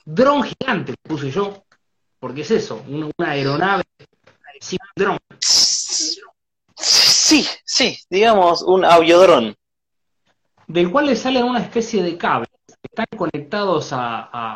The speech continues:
Speaker 1: a unas, a una especie de submarinos llamados Equipo Unicornio.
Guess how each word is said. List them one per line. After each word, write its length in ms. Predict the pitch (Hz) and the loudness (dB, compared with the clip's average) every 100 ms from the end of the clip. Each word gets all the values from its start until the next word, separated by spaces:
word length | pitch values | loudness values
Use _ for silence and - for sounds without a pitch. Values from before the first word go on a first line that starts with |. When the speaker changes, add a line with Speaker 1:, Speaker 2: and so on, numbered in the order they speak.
| - | -10
Speaker 1:
a 140 | 120 | -8
unas, 760 | 139 175 151 127 113 - - _ _ _ _ _ _ _ _ - | -4 -4 -2 -4 -6 -10 -20 _ _ _ _ _ _ _ _ -6
a 80 | |
una 100 | 269 | -4
especie 380 | - - 214 180 | -2 0 0 0
de 60 | 147 | 0
submarinos 920 | 147 135 131 165 127 113 139 - - _ _ _ _ _ _ _ _ _ | -2 -2 0 0 -2 -4 -10 -12 -20 _ _ _ _ _ _ _ _ _
llamados 1000 | - 147 185 196 165 143 123 - - _ _ - | -8 -4 0 0 2 0 -2 -8 -20 _ _ -12
Equipo 380 | 143 214 214 | -8 -6 -4
Unicornio. 600 | 151 135 135 147 107 104 | -2 -2 -2 -4 -4 -12